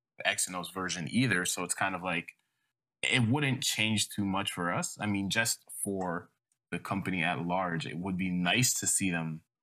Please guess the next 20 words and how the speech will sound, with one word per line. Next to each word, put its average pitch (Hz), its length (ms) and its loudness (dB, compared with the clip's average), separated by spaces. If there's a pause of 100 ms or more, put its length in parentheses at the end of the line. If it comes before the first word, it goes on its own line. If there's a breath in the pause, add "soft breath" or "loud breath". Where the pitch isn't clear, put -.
you 85 80 -14
know, 80 220 -6
able 92 260 -2
to - 160 -8
launch 90 380 -2
it 87 100 -10
with 92 200 -6
their 85 120 0
flagship - 540 -4
phone, 82 180 -4
'cause 85 320 -4 (460 soft breath)
as 87 260 2
we've 92 180 0
talked 92 360 0
about 90 340 0
in 87 80 -2
the 85 80 -2
past, - 580 0
you 80 140 -4
know, 73 300 -8